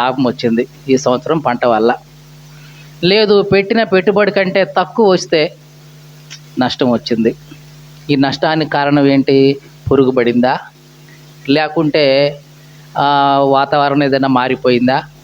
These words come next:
లేకుంటే నేనే సరిగ్గా పట్టించుకోలేదా పంటని? ఇన్ని రకాలుగా మనం ఆలోచించుకొని వచ్చే సంవత్సరం ఏ పంట వేస్తే మంచిది, నష్టం రాకుండా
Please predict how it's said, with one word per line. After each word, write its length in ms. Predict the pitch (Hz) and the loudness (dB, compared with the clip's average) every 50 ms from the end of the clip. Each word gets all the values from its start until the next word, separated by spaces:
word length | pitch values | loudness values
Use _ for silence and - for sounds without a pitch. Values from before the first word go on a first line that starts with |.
| - - - - - - - - - - - 151 | -20 -20 -20 -20 -20 -20 -20 -20 -20 -6 -4 -2
లేకుంటే 400 | 156 156 156 - 170 165 151 170 160 147 156 | -2 -2 -2 -2 -2 0 0 2 2 2 2
నేనే 240 | 160 170 180 180 165 - | 2 2 0 0 0 0
సరిగ్గా 260 | 160 151 151 151 160 151 - | -2 -2 0 0 0 0 0
పట్టించుకోలేదా 640 | 139 131 156 151 156 143 - 156 143 139 131 131 131 127 127 | -2 -2 -2 -2 -2 -2 0 0 0 0 0 0 0 -2 0
పంటని? 380 | 131 135 127 143 143 147 143 - - - - - - - - - - - - - - - 180 | 0 0 0 0 0 -2 -2 -4 -8 -16 -20 -20 -20 -20 -20 -20 -20 -20 -20 -10 -4 -2 0
ఇన్ని 260 | 220 226 214 208 190 175 165 165 | 2 2 2 2 2 2 2 0
రకాలుగా 440 | 175 - 220 226 214 220 202 226 220 208 | 0 0 0 0 2 2 2 2 2 2
మనం 160 | 196 175 170 151 147 | 0 2 2 0 2
ఆలోచించుకొని 640 | 156 156 151 - 151 139 - - - 143 139 170 196 - - - - - - - - - - - - - - - 139 131 | 0 0 0 0 0 -2 0 0 0 0 0 0 -2 -4 -8 -16 -20 -20 -20 -20 -20 -20 -20 -20 -20 -20 -8 -2 0 0
వచ్చే 260 | 165 180 175 - 214 190 185 - | 0 0 0 0 0 0 0 0
సంవత్సరం 360 | 151 151 139 - 151 175 196 - - - - - - - - - - 131 131 | -2 -2 0 0 0 0 -2 -4 -10 -18 -20 -20 -20 -20 -18 -6 -2 0 0
ఏ 80 | 147 151 147 | 0 0 0
పంట 180 | 160 147 143 131 147 135 | 0 -2 -2 0 0 0
వేస్తే 240 | 131 123 - - 160 135 120 | 0 0 -2 -2 -2 -2 0
మంచిది, 340 | 117 113 - - - 120 120 - - - - - - - - - - - - - - - - - - - - - 143 | -2 -4 -6 -6 -6 -6 -6 -6 -12 -20 -20 -20 -20 -20 -20 -20 -20 -20 -20 -20 -20 -20 -20 -20 -20 -20 -8 -4 -2
నష్టం 300 | 151 165 - - - 202 185 156 | -2 -2 -2 -2 0 0 0 0
రాకుండా 380 | 147 135 131 - 135 127 117 | 0 -2 -2 -2 -2 -2 -2